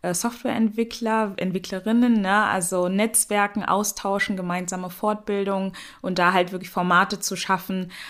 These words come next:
Ähm, erstmal intern innerhalb, äh, der Unternehmensgruppe, in der ich, äh, beschäftigt bin,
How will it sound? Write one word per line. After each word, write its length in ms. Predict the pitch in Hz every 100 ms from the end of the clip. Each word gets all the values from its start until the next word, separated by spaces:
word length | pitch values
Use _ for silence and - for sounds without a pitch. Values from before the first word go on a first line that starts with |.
| -
Ähm, 220 | 180 180 175
erstmal 440 | 190 202 214 180
intern 480 | - 226 240 226 208
innerhalb, 600 | 196 196 185 185 180 -
äh, 80 | 170
der 140 | 175
Unternehmensgruppe, 680 | 170 190 208 277 - 233 240
in 80 | 214
der 120 | 196
ich, 220 | 196 -
äh, 180 | 190 185
beschäftigt 540 | 185 185 190 - 196 -
bin, 220 | 185